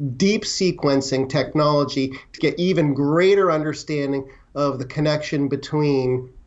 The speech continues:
um, uh, our genetic code and disease.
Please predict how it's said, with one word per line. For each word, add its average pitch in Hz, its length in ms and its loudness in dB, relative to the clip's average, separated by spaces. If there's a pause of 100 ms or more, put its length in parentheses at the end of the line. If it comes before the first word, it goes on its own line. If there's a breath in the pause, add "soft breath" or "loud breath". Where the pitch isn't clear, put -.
(120)
um, 127 720 0
uh, 139 40 0
our 127 400 4
genetic 151 440 2
code 143 240 0
and 135 240 2
disease. 135 640 -4